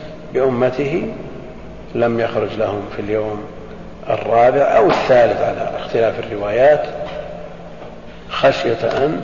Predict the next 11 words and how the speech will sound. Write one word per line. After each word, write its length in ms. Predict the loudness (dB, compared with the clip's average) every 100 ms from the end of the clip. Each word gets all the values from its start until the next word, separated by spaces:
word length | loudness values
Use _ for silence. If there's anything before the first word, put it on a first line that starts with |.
| -6
تفرض 380 | -2 0 2 2
عليهم. 420 | 0 -2 -6 -10 -12 -14 -16 -16 -16 -16 -16 -16 -16 -14 -8 0
إذن 280 | 4 4 4
المشروعية 760 | 4 4 4 2 2 2 2 2
باقية، 560 | 6 6 6 2 -4 -6 -8 -10 -12 -12 -14 -14 -14 -16 -16 -16 -16
فلها 840 | 2 6 8 8 8 6 6 6 6
أصل 440 | 6 2 2 2 0 -6 -8 -10
سابق، 680 | 0 4 6 6 2 0 -2 -2 -10 -12 -12 -14 -14 -16 -16 -16 -16 -18 -18 -16 -16 -16 -16 -2
فلها 480 | 4 6 6 6 4
أصل 280 | 4 2 2 -2
سابق 560 | 4 6 6 4 -4